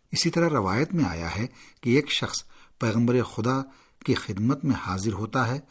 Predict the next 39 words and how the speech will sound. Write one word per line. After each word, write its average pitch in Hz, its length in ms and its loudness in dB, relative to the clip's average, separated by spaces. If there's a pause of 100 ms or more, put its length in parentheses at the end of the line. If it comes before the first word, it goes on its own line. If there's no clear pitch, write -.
(200)
اور 113 240 -4
عرض 131 240 -2
کرتا 87 440 -6
ہے، 113 100 -4 (400)
"میرے 156 240 4
ماں 156 180 2
باپ 92 300 0
آپ - 280 -4
پر 101 80 -4
فدا 85 280 -6 (100)
ہو 85 80 -6
جائیں، 80 220 -6 (440)
آپ 127 220 0
کو 170 100 0
بتانا 123 400 0
چاہتا 92 420 -4
ہوں 113 140 0
کہ 127 120 -4
میں 110 280 4 (520)
وضو 117 440 0 (360)
کامل 139 380 6
طور 98 220 0
پر 104 180 -4
انجام 92 400 -2
دیتا 82 300 -6
ہوں، - 160 -6 (400)
نماز 113 380 6
بھی 143 180 0
وقت 123 300 -2
پر 101 80 -2
پڑھتا 80 380 -8
ہوں، 78 160 -10 (420)
زکوٰۃ 117 460 0
بھی 135 320 -2 (380)
وقت 120 280 0
پر 117 100 -2
ادا 110 200 0
کرتا 110 360 -2
ہوں 120 180 2